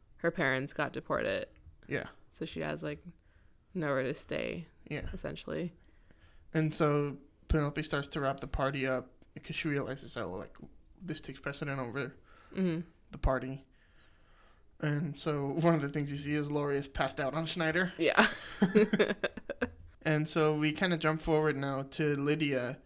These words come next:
Speaker 2: in Elena's room with her and Carmen.
Speaker 1: Mm-hmm.
Speaker 2: And Carmen has, like, this real interesting story where, because her parents were undocumented,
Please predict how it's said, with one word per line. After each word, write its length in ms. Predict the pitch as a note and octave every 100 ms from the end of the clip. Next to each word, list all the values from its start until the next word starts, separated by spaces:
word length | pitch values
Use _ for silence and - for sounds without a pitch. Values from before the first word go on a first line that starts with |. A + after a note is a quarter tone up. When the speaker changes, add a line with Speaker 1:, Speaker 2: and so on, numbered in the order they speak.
| - - - -
Speaker 2:
in 400 | - D3 C#3+ C#3 D3
Elena's 460 | D3+ D3+ D#3 D3
room 260 | D3 C#3+ D3
with 280 | C#3 C#3 -
her 160 | D#3
and 100 | C#3+
Carmen. 400 | C3+ C#3+ C3+ A#2 - - - - - _ - F#3+
Speaker 1:
Mm-hmm. 300 | F3+ D3+ F3+ - -
Speaker 2:
And 460 | D3+ C#3+ C#3 C3 B2 - _ _ - - -
Carmen 400 | - E3 E3 D#3+
has, 200 | D#3 D#3
like, 140 | D3+ C#3
this 480 | D3 C#3+ - - -
real 380 | E3+ D#3+ D#3 D3+
interesting 380 | D#3+ D#3 - D#3+
story 340 | D3 D#3+ D#3+ D3+
where, 440 | C#3+ C#3+ C#3+ - - - - -
because 260 | D#3+ D#3+ D#3
her 60 |
parents 300 | D#3 D#3+ D3+
were 120 | D#3
undocumented, 680 | D3+ C#3 C#3 D#3 D3 C#3+ C3+